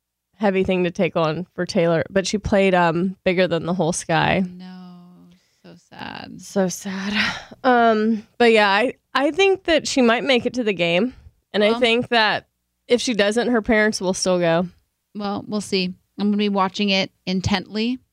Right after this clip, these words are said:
Speaker 2: intensely.
Speaker 1: Is this the only game? Like, do you only watch Chiefs games?
Speaker 2: Correct.
Speaker 1: <laughs>
Speaker 2: Yeah, just to see her. Just
Speaker 1: What
Speaker 2: to see
Speaker 1: about
Speaker 2: if she
Speaker 1: your fantasy league?
Speaker 2: They,
Speaker 1: We haven't heard
Speaker 2: uh,
Speaker 1: much about the fantasy league.
Speaker 2: Yeah, I know.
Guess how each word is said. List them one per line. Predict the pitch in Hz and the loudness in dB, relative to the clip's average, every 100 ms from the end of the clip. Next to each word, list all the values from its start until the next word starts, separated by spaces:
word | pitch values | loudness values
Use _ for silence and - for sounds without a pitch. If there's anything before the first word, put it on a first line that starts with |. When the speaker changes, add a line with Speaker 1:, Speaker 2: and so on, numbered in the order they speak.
| _ _ - | _ _ -4
Speaker 2:
intensely. | 196 185 202 190 - 208 214 240 _ | -2 0 0 0 0 0 0 -2 _
Speaker 1:
Is | 240 254 | -6 -4
this | 294 | -2
the | 311 | -2
only | 269 269 | 0 0
game? | 226 220 220 | 0 0 0
Like, | 208 214 - | 0 -2 -4
do | 233 | 0
you | 247 | 2
only | 196 240 | 4 4
watch | 247 233 - | 2 0 -4
Chiefs | - 202 - | -2 -2 -2
games? | 233 233 240 277 | -2 0 0 -4
Speaker 2:
Correct. | - 208 - - - 339 | -2 -2 -2 -4 0 2
Speaker 1:
<laughs> | 359 - - - _ _ - 190 - | 2 0 -6 -8 _ _ -16 -16 -6
Speaker 2:
Yeah, | 208 226 254 | 0 2 2
just | 247 285 - | 2 2 0
to | 294 | 0
see | 269 269 | 2 2
her. | 269 226 196 | 2 2 -2
Just | 196 233 | 0 2
Speaker 1:
What | 330 | 4
Speaker 2:
to | |
see | 349 | 4
Speaker 1:
about | 320 | 2
Speaker 2:
if | |
she | 339 | 2
Speaker 1:
your | 320 254 | 2 2
fantasy | 277 285 381 - 196 | 2 0 0 0 0
league? | 180 151 123 - _ _ _ _ - | 2 0 -2 -10 _ _ _ _ 0
Speaker 2:
They, | 349 359 370 349 | 4 4 4 4
Speaker 1:
We | 330 | 6
haven't | 294 285 | 6 6
heard | 277 262 | 6 6
Speaker 2:
uh, | 262 254 | 6 4
Speaker 1:
much | 339 | 2
about | 302 339 - | 2 2 0
the | 247 | 0
fantasy | 190 190 - | 2 0 0
league. | 185 175 165 - | 0 0 0 -4
Speaker 2:
Yeah, | 233 240 233 | -4 -2 -2
I | 220 | -2
know. | 202 190 190 185 185 190 | -2 -4 -4 -4 -4 -8